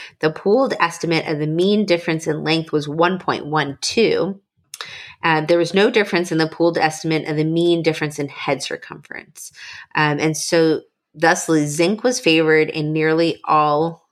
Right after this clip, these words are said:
of the studies. The effect of zinc supplementation on weight was significantly higher in studies providing greater than three mgs per kg per day of zinc as compared to those providing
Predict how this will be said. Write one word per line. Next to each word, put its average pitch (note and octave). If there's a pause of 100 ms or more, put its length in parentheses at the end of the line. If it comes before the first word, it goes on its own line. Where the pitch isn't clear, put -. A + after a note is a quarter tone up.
(140)
of D#3
the D3+
studies. - (540)
The D#3
effect F3+
of G#3
zinc F3+
supplementation D#3+
on D3
weight F3+
was D#3
significantly E3+
higher C#3+
in C#3+
studies D3
providing D3
greater D#3+
than F3
three D#3
mgs C#3+
per D3+
kg D3+
per -
day C#3+
of D3+
zinc A#3+ (280)
as -
compared C3+
to C#3
those C3
providing B2